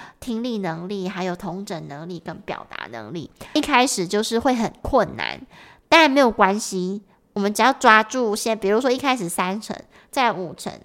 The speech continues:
再来六成、七成，其实后来发现他们都可以进步得非常快。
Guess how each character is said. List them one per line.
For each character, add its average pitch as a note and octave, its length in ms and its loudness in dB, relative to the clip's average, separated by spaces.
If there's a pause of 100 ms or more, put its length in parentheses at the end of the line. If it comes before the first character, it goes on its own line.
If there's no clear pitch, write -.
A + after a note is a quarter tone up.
再 A#3+ 220 0
来 F3+ 80 0
六 A3 240 0
成、 F#3 200 -8
七 G#3 280 -10
成， - 160 -12
其 D4+ 120 -6
实 E4 60 2
后 F4+ 100 2
来 C#4+ 140 6
发 B3+ 180 2
现 C#4+ 180 -2
他 C#4 140 0
们 A#3 80 -8
都 B3+ 120 0
可 B3+ 180 -4
以 G3+ 220 -4 (280)
进 A3 380 -2
步 A#3+ 180 -6
得 F#3 100 -2
非 F#3+ 380 -4
常 - 240 -12 (160)
快。 - 260 -10